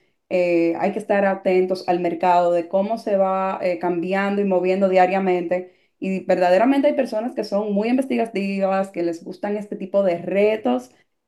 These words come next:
y para ellos suele ser perfecto, definitivamente. Para personas un poco más cerradas como yo,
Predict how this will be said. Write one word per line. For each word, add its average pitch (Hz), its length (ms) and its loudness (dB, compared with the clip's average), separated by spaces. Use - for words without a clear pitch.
y 196 100 -6
para 175 280 4
ellos 247 300 0
suele 202 260 4
ser 190 180 2
perfecto, 165 480 -2
definitivamente. 170 840 0
Para 185 220 -2
personas 208 360 -2
un 277 100 0
poco 262 200 0
más 254 240 0
cerradas 262 640 0
como 254 220 -4
yo, 269 320 0